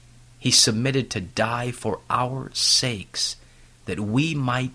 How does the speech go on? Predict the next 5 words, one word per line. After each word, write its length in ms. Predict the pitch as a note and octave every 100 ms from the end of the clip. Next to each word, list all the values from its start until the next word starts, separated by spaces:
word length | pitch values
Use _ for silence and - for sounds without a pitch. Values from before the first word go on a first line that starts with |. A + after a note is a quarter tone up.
| -
be 340 | - G2+ A2 - -
saved. 960 | - - - - A2 G2 E2+ D2+ - - - - - - - - - - -
Behold, 460 | G2+ F#2 A2+ B2 F#2
in 160 | F2
Christ, 600 | - B2+ A#2+ G#2 - -